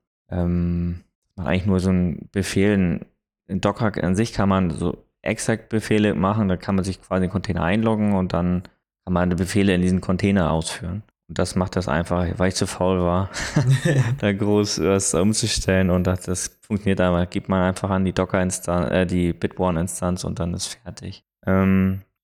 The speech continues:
Speaker 1: was habe ich dann? Ich würd, glaub ich, gar nicht auf alle hier eingehen, nur so die wichtigen. Hier Jellyfin ist noch, glaub ich, ein ganz nettes Thema. Benutzen wir auch beide, ne? Oder
Speaker 2: Genau.
Speaker 1: benutzt du auch noch Plex? Also
Speaker 2: Nee,
Speaker 1: Plex
Speaker 2: also ich hatte eine Zeit lang noch Plex bei mir laufen, wegen meinem Fernseher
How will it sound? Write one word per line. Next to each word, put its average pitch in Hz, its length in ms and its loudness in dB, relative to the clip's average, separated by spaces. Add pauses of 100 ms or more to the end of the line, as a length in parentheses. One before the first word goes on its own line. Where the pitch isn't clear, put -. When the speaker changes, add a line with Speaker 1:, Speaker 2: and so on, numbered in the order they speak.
(120)
Speaker 1:
was - 260 -6
habe 101 140 2
ich 104 80 -8
dann? 87 180 -4
Ich 90 180 -2
würd, 110 120 -2
glaub 110 120 2
ich, 101 100 0
gar 104 100 2
nicht 101 80 2
auf 92 100 -2
alle 113 280 2
hier 113 180 2
eingehen, 98 320 2
nur 98 160 4
so 92 100 -2
die 95 120 0
wichtigen. 107 480 -2
Hier 90 180 0
Jellyfin 113 560 0
ist 101 160 -4
noch, 104 160 -2
glaub 101 180 0
ich, 107 80 -2
ein 104 60 -2
ganz 104 340 -2
nettes 101 460 0
Thema. 107 460 0 (420)
Benutzen 95 540 0
wir - 280 -2
auch 95 360 -2 (300)
beide, 110 340 2
ne? 131 400 0
Oder - 140 -2
Speaker 2:
Genau. - 120 2
Speaker 1:
benutzt 107 240 2
du 82 60 2
auch 98 60 0
noch 95 240 -2
Plex? 107 340 -2
Also 135 180 4
Speaker 2:
Nee, 143 140 2
Speaker 1:
Plex - 60 2
Speaker 2:
also 123 400 2 (400)
ich 120 160 -4
hatte 147 160 0
eine 131 180 0
Zeit 127 220 0
lang 120 360 -2
noch 117 400 -6
Plex 127 300 -6
bei 117 120 -2
mir 113 120 -2
laufen, 139 480 0
wegen 117 160 0
meinem 110 180 0
Fernseher 135 640 0